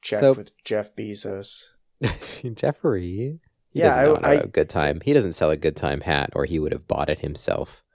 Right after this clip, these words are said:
Speaker 1: Look, I went on Amazon and I searched for good fun time hats, and I
Speaker 2: And?
Speaker 1: sent you the first one that showed up.
Speaker 2: I'm
Speaker 1: I
Speaker 2: watching your screen right now, so I know you didn't
Speaker 1: Yeah,
Speaker 2: do
Speaker 1: it's
Speaker 2: that.
Speaker 1: a propeller beanie.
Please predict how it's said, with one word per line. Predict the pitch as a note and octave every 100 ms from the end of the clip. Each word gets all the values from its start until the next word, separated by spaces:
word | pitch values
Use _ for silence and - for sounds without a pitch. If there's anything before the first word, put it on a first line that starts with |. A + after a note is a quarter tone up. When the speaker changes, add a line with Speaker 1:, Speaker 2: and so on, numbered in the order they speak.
| _ C3
Speaker 1:
Look, | C3 - -
I | C3+
went | E3+ E3+
on | D3+ C3
Amazon | B2+ B2+ A#2+ G#2+ G#2+
and | G#2+
I |
searched | A2 C3 A#2+ -
for | - G#2+
good | A#2 A2
fun | - A#2
time | A#2+ A#2 A2
hats, | G2+ - - - - -
and | A#2 G#2+ G2+
I | F2+ A2+
Speaker 2:
And? |
Speaker 1:
sent | B2+ C3 B2 A#2+
you | A2+
the | A2
first | - B2+ C#3+ -
one | A#2
that | A2 -
showed | - G#2+ G2+
up. | G#2+ - _ _ _
Speaker 2:
I'm | - G#2+ B2+
Speaker 1:
I |
Speaker 2:
watching | D3 D3 G#2
your | E2
screen | - F2+ F2
right | E2+ -
now, | - G#1+
so | -
I | F2
know | D#2
you | D2+ -
didn't | - -
Speaker 1:
Yeah, | A2+
Speaker 2:
do |
Speaker 1:
it's | - -
Speaker 2:
that. | -
Speaker 1:
a |
propeller | - B2 - B2 B2+
beanie. | A#2+ B2+ B2+ B2+ B2+